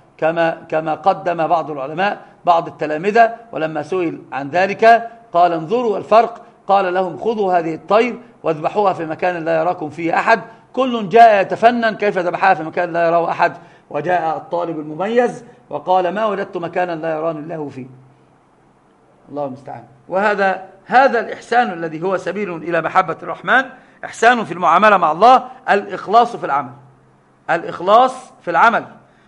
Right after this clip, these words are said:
الإخلاص في العبادة، الإخلاص في النفقة، الإخلاص في الصوم، الإخلاص في العلم، الإخلاص في كل شيء. هذا مكمن الإحسان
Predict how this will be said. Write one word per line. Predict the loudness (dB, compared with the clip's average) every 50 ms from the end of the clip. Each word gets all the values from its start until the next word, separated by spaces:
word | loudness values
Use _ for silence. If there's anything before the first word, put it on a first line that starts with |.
| _ _ -6 -4
الإخلاص | -4 -4 -6 -4 -2 -2 -2 -2 -4
في | -8 -8
العبادة، | -6 -6 0 2 4 4 6 6 6 4 4 -2 -14 -16 -2 2 2
الإخلاص | 2 2 0 -6 -2 4 6 6 6 6 2
في | -4 -6 -8
النفقة، | 0 2 4 4 6 6 8 8 8 8 6 2 -8 -6 0 2
الإخلاص | 2 2 2 0 4 4 4 4 4 -2
في | -10 -12
الصوم، | -14 2 6 6 6 6 6 2 -6 -10 -16 -16 -2 2 2
الإخلاص | 2 2 0 0 2 4 4 4 2
في | -4 -6 -4
العلم، | -2 2 4 4 4 4 0 -4 -10 -16 -14 -2 2 4
الإخلاص | 4 4 2 0 2 4 4 4 4
في | 0 -4
كل | -4 -2 -2 -2 0
شيء. | 0 0 0 0 -4 -10 -6
هذا | 0 2 2 2 4 4 4 2 2 0 -4 -16 -20 -14 -2
مكمن | 2 4 4 4 2 -2 -4 -4 -2 -2 -2
الإحسان | -4 -6 -6 -8 -10 -10 -2 4 6 8 8 8 6 4